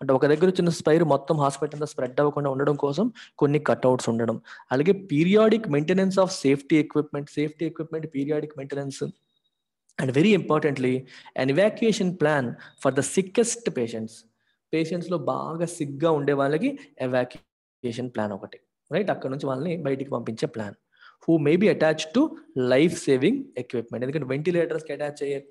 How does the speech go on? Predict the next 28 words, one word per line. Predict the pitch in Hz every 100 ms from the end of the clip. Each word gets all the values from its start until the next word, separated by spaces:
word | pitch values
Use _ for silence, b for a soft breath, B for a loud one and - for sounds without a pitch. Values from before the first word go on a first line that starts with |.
| 139
పేషెంట్స్ | 147 165 151
కొంతమంది | 135 127 143 131
ఉంటారు, | 131 131 - B B B
వాళ్ళని | 120 120 139 175 190
ఎవాక్యుయేట్ | 175 131 156 160 165 160 156 151
చేయడం | 147 170
ఎలా? | 120 127 - - -
సిక్కెస్ట్ | 156 - 202 190 - 156
పేషెంట్స్, | 127 120 113 - - _ _ _ _ _ _
వాళ్ళంతా | 131 143 160 160 165
వాళ్ళు | 156 147
లేచి | 147 151
బయటికి | 139 143 147
వెళ్ళలేరు | 135 139 143
కదా. | 143 127 131 147 -
Someone | 143 165 170
has | 156 151
to | 135
evacuate | 127 131 - 117
them. | 113 110 B B 131
దానికి | 127 139 139 - _ _ _ -
ఏంటి | 139 135
ప్లాన్? | - 110 - _ _ _ _ - b -
ఇవన్నీ | 123 131 170 214
ఉండాలి, | 139 127 123
గైడ్‌లైన్స్‌లో | 120 127 143 165 151 151
ఇవన్నీ | 131 151
రాశారు. | 117 147 - 113